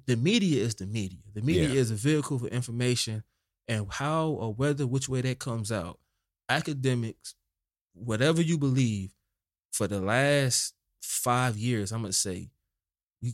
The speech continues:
Speaker 1: you can't argue he's been the biggest voice in, in, I guess, the hip hop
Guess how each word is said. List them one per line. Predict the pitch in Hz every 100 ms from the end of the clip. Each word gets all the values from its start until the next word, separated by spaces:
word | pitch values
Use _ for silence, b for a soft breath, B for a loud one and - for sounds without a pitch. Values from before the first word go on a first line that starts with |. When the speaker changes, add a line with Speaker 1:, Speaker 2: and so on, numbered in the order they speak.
| -
Speaker 1:
you | 120
can't | - 147 120
argue | 123 147 135 110
he's | 104 135 123
been | 107 123 120 107 95
the | 110
biggest | 98 135 123 113 98
voice | 123 120 104 - - _ _ _ _ _ -
in, | 117 104 104 - -
in, | 110
I | 113
guess, | 110 110 - _ _ _ _ _ _
the | 104 95
hip | 98 139 127
hop | 131 107